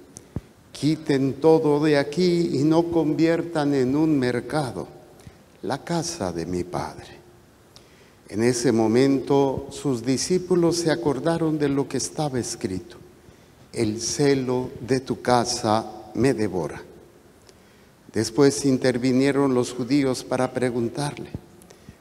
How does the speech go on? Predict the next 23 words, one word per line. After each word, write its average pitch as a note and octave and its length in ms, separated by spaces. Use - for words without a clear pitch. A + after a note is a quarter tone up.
"¿Qué D3 160
señal D3 640
nos B2 280
das D#3+ 380
de C#3+ 100
que C#3 140
tienes E3 480
autoridad C#3+ 840
para D3 220
actuar D3+ 380
así?". D#3+ 360
Jesús B2+ 480
les A#2 240
respondió: F#2 640
"Destruyan C#3+ 720
este D3 380
templo C#3+ 540
y A2+ 120
en A#2 200
tres B2 340
días A#2+ 540
lo A#2+ 320
reconstruiré". A2+ 1120